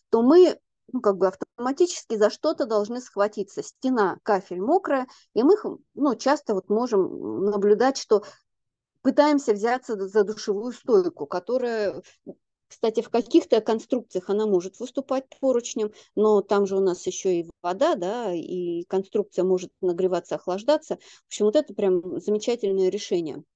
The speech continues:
А, ещё одно решение, которое нас тогда восхитило, это размещение поручней на косяках дверных. Если посмотрите, как идут пожилые, они обязательно ру-,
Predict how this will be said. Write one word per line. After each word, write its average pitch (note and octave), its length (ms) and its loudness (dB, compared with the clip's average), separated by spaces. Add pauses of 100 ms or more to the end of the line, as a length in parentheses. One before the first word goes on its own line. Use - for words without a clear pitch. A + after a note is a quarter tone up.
(1500)
А, A3 320 0 (260)
ещё C4+ 440 2
одно G#3 320 2 (160)
решение, G#3 520 -2
которое G3 440 0
нас G3+ 180 -4
тогда F3+ 280 -6
восхитило, C4 880 -2
это G#3+ 600 2
размещение G#3 720 0
поручней A3+ 840 -2 (520)
на B3 460 0
косяках A3 540 -4
дверных. D#3 640 -8 (580)
Если A#3+ 360 2
посмотрите, G#3 640 -2
как G#3+ 240 -4
идут G3 220 0 (100)
пожилые, F3+ 800 -2 (260)
они A3 200 -4
обязательно G3+ 560 -2
ру-, F#3+ 300 -8